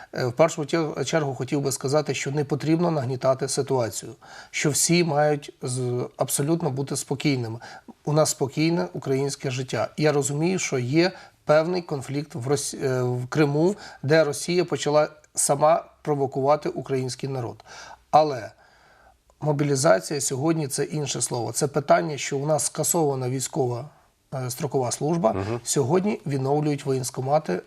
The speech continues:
Speaker 1: е, для, перевіряють, бо, е, яким чином будуть працювати, е, військкомати. Але, щоб я хот-, хотів сказати, що війну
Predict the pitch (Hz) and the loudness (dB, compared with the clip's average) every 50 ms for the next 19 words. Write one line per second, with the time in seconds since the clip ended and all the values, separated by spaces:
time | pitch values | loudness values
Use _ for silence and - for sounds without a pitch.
0 | - - 131 127 123 123 131 135 139 156 - - - 147 135 127 123 131 151 156 | -8 -8 -6 -6 -4 -4 -2 -2 0 -2 -2 -2 -2 0 0 0 2 2 2 2
1 | 156 151 147 143 135 127 127 123 - 131 123 123 120 123 127 131 127 - 139 123 | 2 2 0 -2 -4 -2 -2 -2 -4 -4 -4 -4 -4 -2 -2 -4 -4 -4 -6 -4
2 | 120 - 185 180 175 151 131 135 131 127 - 127 120 120 - 127 127 135 139 - | -4 -2 0 0 0 0 0 -2 -4 -4 -6 -8 -8 -6 -4 -2 -2 -2 -2 -4
3 | 143 - - - - - - - - - - 131 127 120 120 123 135 127 - - | -8 -8 -8 -12 -16 -16 -16 -18 -14 -8 -6 -4 -2 -2 0 0 0 0 -2 -2
4 | 147 139 120 101 95 - - - - - - - - _ - 139 147 151 160 156 | -2 -2 -2 -2 -4 -4 -10 -16 -18 -20 -20 -20 -12 _ 4 4 6 6 4 2
5 | 131 127 127 - 131 123 - 151 156 - - 147 160 - - 135 123 147 135 - | 0 -2 -6 -10 -10 -6 -2 -2 -2 -2 -4 -8 -8 -6 -6 -6 -4 -4 -4 -2
6 | 147 139 - - 147 139 143 - - - 120 - - 139 127 123 131 131 135 151 | -2 -4 -2 -2 -2 0 0 0 0 -2 -4 -4 -2 -2 0 0 0 0 2 2
7 | 170 202 240 247 | 2 2 2 -2